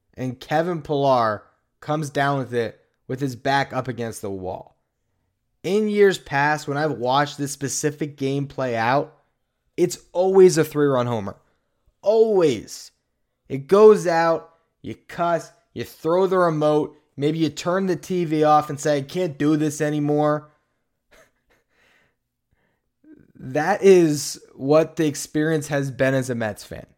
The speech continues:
And it's just a bit of good fortune that that ball ends up a couple feet short,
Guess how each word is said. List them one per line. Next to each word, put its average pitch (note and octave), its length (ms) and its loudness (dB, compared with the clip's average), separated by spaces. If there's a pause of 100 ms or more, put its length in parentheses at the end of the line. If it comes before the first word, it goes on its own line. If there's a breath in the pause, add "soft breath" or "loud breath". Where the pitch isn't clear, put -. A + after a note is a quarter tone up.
(1040)
And C3+ 340 -8
it's D3 320 -4
just F#3 400 -2
a F3 160 2
bit C#3 240 0
of F3 160 0
good E3+ 180 -2
fortune C#3 600 -4 (320)
that A#2 160 -10
that C#3+ 260 0
ball B2+ 640 0 (440)
ends C#3 300 -6
up C3 440 -2
a - 60 -16
couple D3 400 -4
feet C3+ 300 -4
short, D#3+ 560 -6